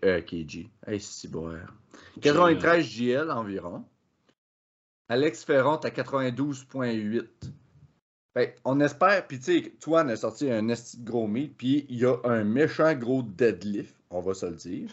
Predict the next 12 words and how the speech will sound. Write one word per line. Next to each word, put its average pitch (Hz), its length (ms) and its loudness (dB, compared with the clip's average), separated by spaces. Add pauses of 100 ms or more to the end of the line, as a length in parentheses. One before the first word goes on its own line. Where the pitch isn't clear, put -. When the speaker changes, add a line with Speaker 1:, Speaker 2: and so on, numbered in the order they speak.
(200)
Speaker 2:
Il 107 80 0
a 107 60 4
sorti 139 540 0
trois, - 300 -2
c'est 127 200 -4
trois 139 200 -2
cents 190 180 -6
qu'il 160 120 0
a - 20 -2
sorti ? 190 360 -10 (640)
Speaker 1:
Deux 147 120 2
quatre-vingts. 117 520 2